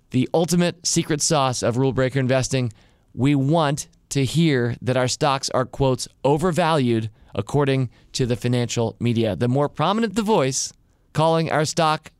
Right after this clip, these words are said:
the more overvalued, the better often it'll be for us as investors. Because when you have those first five principles in place, to restate, top dog and first mover in an important emerging industry with a sustainable advantage,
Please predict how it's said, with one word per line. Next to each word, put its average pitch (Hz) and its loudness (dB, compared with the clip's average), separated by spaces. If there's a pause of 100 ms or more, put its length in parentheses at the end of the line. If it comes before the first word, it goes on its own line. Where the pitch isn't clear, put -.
(140)
the 127 0
more 175 2
overvalued, 170 0
the 123 0
better 165 0 (100)
often 123 0 (280)
it'll 151 2
be 156 2
for 127 0
us 110 -2 (280)
as 120 0
investors. 113 0
Because 120 -2
when 170 2
you 170 4
have 170 2
those 160 0
first 220 -2
five 143 0
principles 143 0
in 127 0
place, 165 0 (240)
to - -2
restate, 165 0 (260)
top 139 0
dog 151 2
and 139 -4
first 160 -2 (100)
mover 156 0 (160)
in 139 2
an 139 2
important 147 0
emerging 143 0
industry 170 0 (240)
with 131 0
a 135 0
sustainable 170 0
advantage, 160 -2